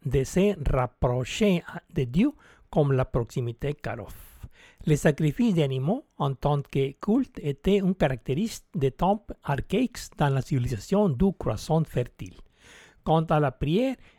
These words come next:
elle apparaît dans les livres de la Genèse comme suit, selon la tradition de la Torah orale.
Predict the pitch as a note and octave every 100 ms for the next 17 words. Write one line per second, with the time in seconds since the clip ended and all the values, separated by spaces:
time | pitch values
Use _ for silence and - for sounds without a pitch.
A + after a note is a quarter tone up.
0 | - F#3 F#3+ - B2 C#3+ F#3 D3 D3+ B2+
1 | A#2+ F#3+ F#3+ D3 C3+ A#2 B2 D3 A3 -
2 | - C#3 B2 - C#4+ C4+ - - D3+ D3
3 | F3+ E3 D3 A#2 G#2+ - F3+ D3+ A#2+ G#2+
4 | - A2 A#2 F#2+ - -